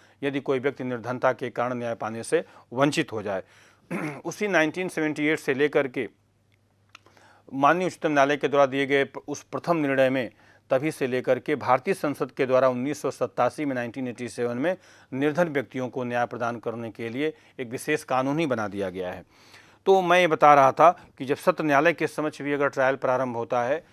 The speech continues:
तो ट्रायल प्रारंभ से लेकर के ट्रायल समाप्ति तक अभियुक्त को, यदि निर्धन है, तो निर्धन अभियुक्त को सरकारी खर्चे पर अधिवक्ता उपलब्ध कराया जाएगा। अब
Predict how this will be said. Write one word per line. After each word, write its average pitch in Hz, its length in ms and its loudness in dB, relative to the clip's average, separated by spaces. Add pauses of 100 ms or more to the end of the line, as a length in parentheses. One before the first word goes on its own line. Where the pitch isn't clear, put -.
(160)
तो 143 80 -8
ट्रायल 147 300 4
प्रारंभ 139 420 4
से 131 180 -2
लेकर 123 320 0
के 165 220 -2 (340)
ट्रायल 147 300 6
समाप्ति 151 560 2
तक 135 300 -2 (880)
अभियुक्त 131 520 -2
को, 156 180 2
यदि 135 200 0
निर्धन 135 460 0
है, 143 300 -2 (320)
तो 139 120 -4
निर्धन 135 580 -4
अभियुक्त 120 400 -8
को 120 340 -8 (320)
सरकारी 131 420 0
खर्चे 113 400 -8
पर 110 300 -4 (280)
अधिवक्ता 120 480 0
उपलब्ध 131 420 0 (320)
कराया 117 340 2 (300)
जाएगा। 101 460 -6 (960)
अब 190 180 10